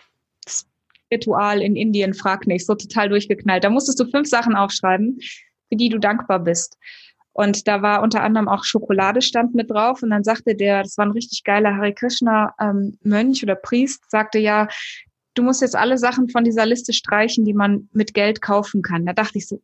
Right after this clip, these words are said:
„Äh, aber so ein Schokoladenbaum, also den könnte ich ja theoretisch <laughs> anpflanzen. Da bräuchte ich dafür kein Geld.“ Und ich bin unfassbar dankbar für meine Familie. Ich hab den besten Partner der Welt, also die, und diese Unterstützung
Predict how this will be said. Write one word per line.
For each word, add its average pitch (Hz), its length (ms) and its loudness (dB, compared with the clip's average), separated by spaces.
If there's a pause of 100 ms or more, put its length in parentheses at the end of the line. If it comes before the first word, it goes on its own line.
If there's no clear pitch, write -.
„Äh, 220 960 -2 (160)
aber 196 100 2
so 202 120 -2
ein 208 160 -6
Schokoladenbaum, 214 840 0
also 208 300 2 (160)
den 247 120 2
könnte 294 220 0
ich - 60 -2
ja 220 80 2
theoretisch 233 840 0
<laughs> - 60 -8
anpflanzen. 269 1080 0 (920)
Da 226 140 0
bräuchte 311 400 -2
ich - 80 0
dafür 277 380 0
kein 247 260 0
Geld.“ 208 360 2 (720)
Und 233 140 4
ich 220 120 -4
bin 220 160 0
unfassbar 233 500 0
dankbar 202 320 2
für 196 140 -8
meine 190 240 0
Familie. 196 580 2
Ich - 160 -4
hab 196 160 -8
den 190 220 -2
besten 202 340 0
Partner 190 360 0
der 185 160 2
Welt, 185 320 2
also 190 280 0
die, 196 320 0
und 208 320 0
diese 214 240 2
Unterstützung 208 800 0